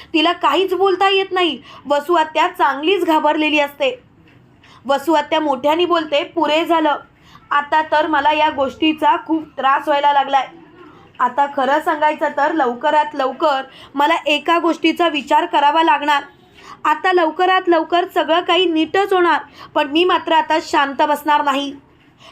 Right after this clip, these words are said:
तेव्हा विक्रमादित्य बोलतात, "मानिनी काय बोललीस?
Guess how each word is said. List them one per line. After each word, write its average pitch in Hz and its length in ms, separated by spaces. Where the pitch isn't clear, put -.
तेव्हा 277 180
विक्रमादित्य 285 680
बोलतात, 294 440
"मानिनी 277 400
काय 311 280
बोललीस? 370 500